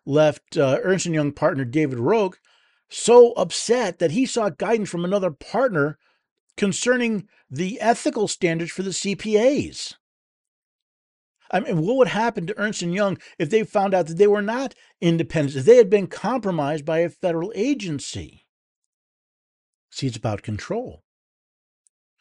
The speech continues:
There are even accusations that why is the government going out after Twitter? Well, because Twitter isn't continuing to censor the way they did before. Now, there's still censorship on Twitter. There, there's been examples, there's been evidence brought forth of,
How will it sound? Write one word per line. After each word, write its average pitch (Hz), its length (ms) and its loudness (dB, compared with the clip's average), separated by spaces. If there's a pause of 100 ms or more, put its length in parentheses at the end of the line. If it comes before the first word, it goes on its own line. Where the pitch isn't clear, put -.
(240)
There 139 120 2
are 123 40 0
even 156 220 6
accusations 147 680 0
that 135 160 0
why 127 240 2
is 139 60 -2
the 143 60 -2
government 151 280 0
going 143 200 2
out 190 220 2 (120)
after 151 300 -4
Twitter? 208 340 2 (400)
Well, 240 100 -4
because 214 300 -2
Twitter 233 300 4
isn't 185 540 -2
continuing 180 560 0
to 160 60 -2
censor 175 720 2 (600)
the 143 100 4
way 147 160 8
they 156 140 4
did 139 160 -2
before. 185 400 0
Now, 143 120 6
there's 151 180 4
still 302 200 2
censorship 220 520 0
on 131 120 -2
Twitter. - 320 4 (920)
There, 165 160 0
there's 151 180 2
been 165 220 4
examples, 160 640 2
there's 165 120 0
been 139 180 0
evidence 156 380 4
brought 139 320 0
forth 143 300 2
of, 127 120 0